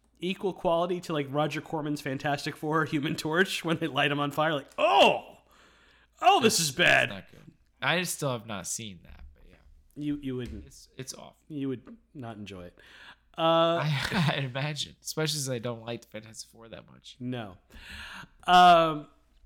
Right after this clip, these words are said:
Speaker 1: so <laughs> then Job makes a next visit to the gas station.
Speaker 2: Right.
Speaker 1: And uses telekinesis to sucker punch Jake with a gas hose and tie him up.
Speaker 2: Yeah, that's an interesting use of gas hoses. Just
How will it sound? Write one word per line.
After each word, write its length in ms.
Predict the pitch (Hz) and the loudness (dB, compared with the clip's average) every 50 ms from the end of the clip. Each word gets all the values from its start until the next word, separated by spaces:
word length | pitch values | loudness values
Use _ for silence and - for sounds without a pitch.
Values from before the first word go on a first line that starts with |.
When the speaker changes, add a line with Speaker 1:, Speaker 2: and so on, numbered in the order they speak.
| - - _ _ - | -20 -20 _ _ -12
Speaker 1:
so 200 | - - - 170 | -8 -6 -4 2
<laughs> 260 | - 240 220 196 214 | 6 8 8 8 8
then 320 | 202 220 254 269 254 233 185 | 8 6 6 6 4 2 2
Job 320 | 123 156 185 196 208 185 | 2 2 4 4 4 2
makes 280 | 180 170 175 170 - 165 | 2 0 -2 -2 -2 -4
a 100 | 160 147 | -2 -2
next 220 | 151 156 151 - | -2 -4 -4 -4
visit 360 | 147 147 156 147 156 160 - | -4 -2 -2 -2 -2 -4 -6
to 100 | - 160 | -6 -8
the 80 | 139 127 | -6 -6
gas 300 | 120 131 127 131 139 - | -6 -6 -4 -4 -4 -4
station. 480 | - 135 120 123 - - 135 139 147 - - _ _ _ _ _ _ _ _ _ _ _ _ _ _ _ _ | -4 -6 -6 -6 -6 -6 -6 -6 -8 -10 -14 _ _ _ _ _ _ _ _ _ _ _ _ _ _ _ _
Speaker 2:
Right. 260 | - 113 110 101 110 135 | -10 -10 -8 -8 -4 0
Speaker 1:
And 280 | 139 139 135 135 135 139 | 2 2 2 2 2 0
uses 300 | 147 151 - 139 139 - | 0 -2 -2 -4 -4 -4
telekinesis 680 | - - 160 156 156 - 151 139 139 139 - - 151 - | -2 0 -2 -2 -2 -4 -4 -4 -4 -2 -4 -4 -6 -6
to 120 | - 139 123 | -8 -8 -8
sucker 340 | - - 151 143 - 175 160 | -4 -4 -4 -4 -4 -6 -6
punch 320 | - 156 151 165 156 - | -4 -4 -4 -4 -4 -4
Jake 320 | - 135 143 160 170 - | -4 -2 -2 -2 -4 -6
with 140 | 156 147 - | -8 -10 -10
a 40 | 117 | -10
gas 340 | 101 120 120 127 139 - - | -10 -8 -8 -6 -6 -4 -6
hose 280 | 156 165 190 202 190 - | -6 -6 -6 -8 -8 -8
and 140 | 113 107 - | -10 -10 -10
tie 200 | - 127 120 127 | -8 -8 -6 -4
him 120 | 123 120 | -4 -4
up. 260 | 135 - - - _ _ _ _ - - _ _ _ _ _ _ _ _ _ _ _ _ - - - | -4 -6 -8 -12 _ _ _ _ -20 -20 _ _ _ _ _ _ _ _ _ _ _ _ -20 -12 -8
Speaker 2:
Yeah, 720 | 127 147 175 180 165 139 123 107 101 98 95 98 110 127 131 | -4 -2 -2 0 0 0 -2 -2 -4 -6 -6 -4 -4 -4 -4
that's 160 | 131 - - | -4 -4 -4
an 60 | 175 | -4
interesting 380 | 156 151 147 127 - 147 139 127 | -2 -2 -2 -2 -2 -4 -4 -4
use 220 | 123 123 117 - | -4 -4 -4 -6
of 80 | 120 107 | -6 -6
gas 320 | 113 104 101 110 113 - - | -6 -6 -4 -4 -4 -4 -6
hoses. 420 | 113 101 90 80 85 80 - - | -6 -8 -10 -12 -12 -10 -10 -8
Just 240 | - 92 - - - | -8 -8 -10 -12 -12